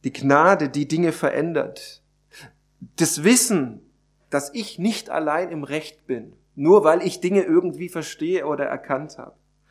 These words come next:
Das Wissen und das Verständnis, dass das Schöne und Gute für mich schön sein kann und gut, aber für andere eben nicht schön und gut sein kann.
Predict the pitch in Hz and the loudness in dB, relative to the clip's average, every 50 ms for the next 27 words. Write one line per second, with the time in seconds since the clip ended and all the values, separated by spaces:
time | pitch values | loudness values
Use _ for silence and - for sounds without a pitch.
0 | _ _ _ _ _ _ _ _ _ _ _ _ _ _ - 156 151 151 151 156 | _ _ _ _ _ _ _ _ _ _ _ _ _ _ -4 -2 -2 -2 0 0
1 | 214 233 233 - 196 196 196 196 190 - _ _ _ _ _ _ _ _ _ _ | 0 2 2 0 0 0 0 0 -2 -6 _ _ _ _ _ _ _ _ _ _
2 | - 165 170 196 180 - - 156 139 - - - 175 190 220 240 - - 147 139 | 2 4 6 6 2 2 -4 -6 -6 -6 -2 0 2 2 2 0 -2 -4 -4 -4
3 | 135 - 151 147 147 - - 151 - - - 185 196 240 277 277 208 175 170 156 | -2 0 -2 -2 -2 -4 -8 -8 -8 -4 0 0 2 4 4 2 2 0 -2 -4
4 | - - - 196 220 233 - - 151 139 139 135 - - - - 175 165 170 208 | -6 -6 -6 -4 -4 -4 -4 -2 -2 0 -2 -2 -6 -14 -6 -2 0 2 2 2
5 | 254 - - - - 202 240 285 311 302 - 170 151 151 151 147 156 151 151 147 | 2 0 -2 -2 0 2 4 4 4 4 4 2 0 0 0 -2 -4 -4 -4 -4
6 | 143 143 - 160 185 185 143 - - _ _ _ _ _ _ _ _ _ - 135 | -8 -10 -8 -6 -6 -6 -6 -8 -10 _ _ _ _ _ _ _ _ _ -6 -4
7 | 147 147 - 170 - 170 220 269 254 202 185 180 180 180 180 180 175 208 240 226 | -4 0 2 4 4 4 4 4 4 4 4 6 6 4 4 4 2 -2 -2 -2
8 | - - - 175 165 156 147 143 131 - 139 127 123 - - 120 - - 117 110 | -6 -4 0 0 2 2 0 -2 -4 -4 -6 -8 -8 -8 -8 -10 -10 -10 -12 -16
9 | - 117 120 120 - | -16 -18 -20 -20 -20